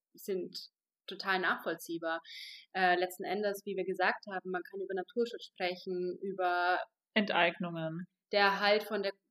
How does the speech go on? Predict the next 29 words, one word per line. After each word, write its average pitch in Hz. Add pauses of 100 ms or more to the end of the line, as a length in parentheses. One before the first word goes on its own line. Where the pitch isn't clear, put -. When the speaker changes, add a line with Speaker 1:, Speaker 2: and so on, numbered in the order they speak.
Speaker 1:
dörflichen 208
Kultur, 202 (360)
günstiger 220
Mietraum 185 (500)
und 196
so 190
weiter 180
und 180
so 185
fort. 175 (800)
Und 190
weil 220
es 220
letztlich 233
um 208
die 202
Entwicklung 202
unserer 185
Stadt - (120)
geht, 185 (100)
haben 180
wir 180
genau 180
diese 220 (100)
Frage 196
all 196
unseren 208
Beteiligten 208
gestellt, 165